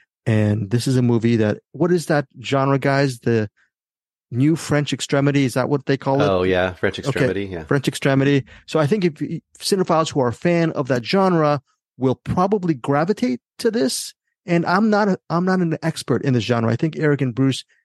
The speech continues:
Speaker 1: appreciate this genre a little bit more than me. So let's start off with Bruce Purkey. Your thoughts on Megalomaniac? Was it, is it too much for some people? That said,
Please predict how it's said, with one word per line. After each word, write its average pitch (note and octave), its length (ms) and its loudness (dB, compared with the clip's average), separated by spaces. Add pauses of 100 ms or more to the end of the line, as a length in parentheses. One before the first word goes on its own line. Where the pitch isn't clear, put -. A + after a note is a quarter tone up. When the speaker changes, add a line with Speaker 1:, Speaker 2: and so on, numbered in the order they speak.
(120)
Speaker 1:
appreciate F3+ 460 -2
this D3 140 0
genre C3 260 2
a - 20 4
little E3 160 2
bit G#3 140 0
more E3+ 180 2
than C#3+ 140 0
me. C3+ 240 2 (600)
So D#3+ 160 0
let's E3 260 0
start E3+ 300 -2
off D#3 240 -2
with C3+ 340 0 (100)
Bruce C#3+ 280 -2
Purkey. D3 460 0
Your D3 260 0
thoughts C3+ 400 -2 (160)
on C3 140 0
Megalomaniac? C3 760 2 (300)
Was E3 200 0
it, - 200 -2
is D4+ 140 0
it C4+ 120 0
too B3+ 140 -2
much A3+ 180 0
for G3+ 100 -2
some E3 220 -2
people? D#3 460 -2 (240)
That D#3 300 0
said, C#3+ 480 0